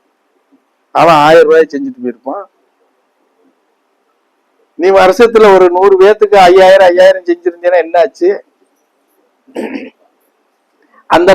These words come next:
பணம் வரும்னு தான் உன் வீட்டுல நீ ஃபங்க்ஷன் வைப்ப, ஐம்பதனாயிரம் செலவு பண்ணி ஃபங்க்ஷன் வைப்ப. உனக்கு வருமானம் அவன்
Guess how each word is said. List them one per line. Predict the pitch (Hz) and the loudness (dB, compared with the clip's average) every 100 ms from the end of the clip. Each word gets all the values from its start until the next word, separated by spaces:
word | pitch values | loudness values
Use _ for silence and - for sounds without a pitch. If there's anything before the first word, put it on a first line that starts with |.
| 185 | 0
பணம் | 185 214 190 | 2 2 4
வரும்னு | 185 180 180 202 | 2 0 0 2
தான் | 175 | 2
உன் | 175 190 | 2 2
வீட்டுல | 185 - 165 | 0 0 -2
நீ | 170 180 | -2 0
ஃபங்க்ஷன் | 165 165 170 151 | -2 -2 -4 -4
வைப்ப, | 127 - 147 175 - _ _ _ _ _ _ _ _ _ _ _ _ _ _ _ _ _ _ _ _ _ _ _ _ _ - | -4 0 0 -2 -8 _ _ _ _ _ _ _ _ _ _ _ _ _ _ _ _ _ _ _ _ _ _ _ _ _ -6
ஐம்பதனாயிரம் | 208 202 185 175 185 175 170 | -4 0 2 2 0 0 0
செலவு | 170 175 165 | 2 4 2
பண்ணி | 160 151 | -2 -6
ஃபங்க்ஷன் | 147 151 156 139 | -6 -6 -6 -6
வைப்ப. | 120 - 131 135 - _ _ _ _ _ _ _ _ _ _ _ 147 | -6 -4 -4 -4 -10 _ _ _ _ _ _ _ _ _ _ _ -2
உனக்கு | 170 160 160 | 0 0 0
வருமானம் | 160 165 165 202 269 _ _ _ _ _ _ _ _ _ - 139 | 2 0 0 -2 -8 _ _ _ _ _ _ _ _ _ -6 -2
அவன் | 147 | 0